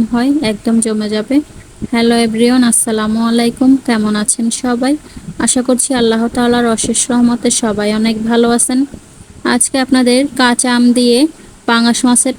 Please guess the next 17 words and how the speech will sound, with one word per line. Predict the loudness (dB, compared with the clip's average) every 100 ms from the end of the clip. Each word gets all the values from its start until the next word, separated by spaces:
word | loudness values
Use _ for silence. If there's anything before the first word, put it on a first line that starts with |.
| -4
টক | -2 0
ঝাল | 0 0 2
ঝোল | 2 2
রেসিপি | 2 2 0 -2 -4 -4
করে | -2 -2
দেখাবো। | -2 -4 -4 -4 -6 -8 -20 -20 -20 -20 -10 -6
আশা | -2 0
করছি | 0 0 0
সম্পূর্ণ | 0 0 2 2 4
ভিডিওটি | 2 2 0 0
আপনারা | -2 0 -2 0 -2
দেখবেন। | -2 -2 2 2 2 -10 -20 -20 -20 -20 -10 -2 0
যারা | 2
YouTube | 4 2 2 -2 0
থেকে | 0 2
দেখবেন, | 2 2 0 2 2
চ্যানেলটা | 2 0 0